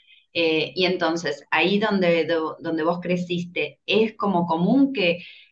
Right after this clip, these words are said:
que, mm, los chicos o las personas,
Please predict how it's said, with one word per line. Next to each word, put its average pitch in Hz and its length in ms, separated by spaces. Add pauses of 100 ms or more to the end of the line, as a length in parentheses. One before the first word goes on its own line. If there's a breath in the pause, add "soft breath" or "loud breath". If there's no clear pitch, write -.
que, 156 500
mm, 135 300
los 143 300
chicos 254 520
o 151 340
las 147 200
personas, 190 920